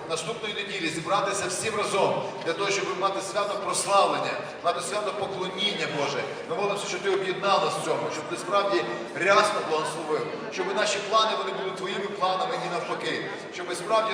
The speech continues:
наші думки були Твоїми думками, бо насправді людські думки не Твої, Боже. Нехай через те, що Дух Твій Святий живе в нас, ми маємо Твої думки. І Твої ідеї царюють, Господь, і Твої думки, які втілюються в якісь конкретні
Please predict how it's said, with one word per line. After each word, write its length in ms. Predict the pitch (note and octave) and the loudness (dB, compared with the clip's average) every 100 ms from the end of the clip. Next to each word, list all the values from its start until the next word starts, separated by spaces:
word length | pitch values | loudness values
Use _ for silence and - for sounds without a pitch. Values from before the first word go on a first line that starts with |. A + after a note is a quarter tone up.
| G3 | 0
наші 180 | G3+ G3+ | 0 -2
думки 280 | F#3+ F#3+ G3+ | -4 -6 -6
були 140 | G3 G3 | -4 -4
Твоїми 440 | F3 G#3 A3 G3 E3 | -4 -2 0 -2 -4
думками, 440 | D#3+ - C#3 C3 A#2+ - - - | -8 -2 0 0 -4 -6 -10 -2
бо 60 | |
насправді 420 | D#3+ E3 G#3 G#3 G3 F3+ | -2 -2 0 0 0 -4
людські 260 | E3+ A3+ | -6 -6
думки 320 | A3+ F#3+ F3+ E3+ | -6 -6 -6 -6
не 140 | G3 G#3+ | -2 0
Твої, 320 | - E3 C#3+ B2+ | 0 -4 -4 -4
Боже. 160 | - - | -4 -4
Нехай 320 | - G#3 G#3+ - - - | -2 0 0 -2 -6 -6
через 180 | F3 F#3 | -2 -2
те, 180 | G3 G#3 | 0 0
що 140 | F#3 | 2
Дух 240 | F3+ G3 A3 G3 | 0 -2 -6 -4
Твій 100 | A3 | -4
Святий 340 | G#3 G3+ G3+ | -2 -2 -2
живе 180 | F3 F#3+ | 0 0
в 100 | F#3+ | 2
нас, 240 | - - - - - - | 4 4 2 -4 -6 -6
ми 80 | F#3 | 2
маємо 300 | F#3 F3+ E3+ | 2 2 0
Твої 160 | D#3 D#3 | -2 -4
думки. 480 | D#3 D#3 C#3+ A2+ - - - - | -6 -6 -6 -6 -6 -10 -12 -12
І 60 | - | -8
Твої 260 | G3+ G3+ G3 | -4 -2 0
ідеї 320 | G3 F3+ E3+ E3 | 4 6 6 4
царюють, 300 | D#3 C#3 C#3 | 2 0 -4
Господь, 300 | B2+ C#3 C3 C#3+ | -6 -6 -4 -6
і 20 | |
Твої 260 | D#3+ F#3+ G3 | -6 -6 -4
думки, 440 | G3 E3+ G3+ F3 - - - D3 | -6 -4 -2 -2 -6 -10 -10 -10
які 280 | - G3+ | -6 -2
втілюються 540 | G3 G3 A3 G#3 F3+ F3+ | -2 -2 -4 -4 -4 -4
в 40 | |
якісь 220 | F#3 F#3 | -2 -6
конкретні 460 | F#3+ F#3 F#3+ G#3+ | -6 -6 -2 -2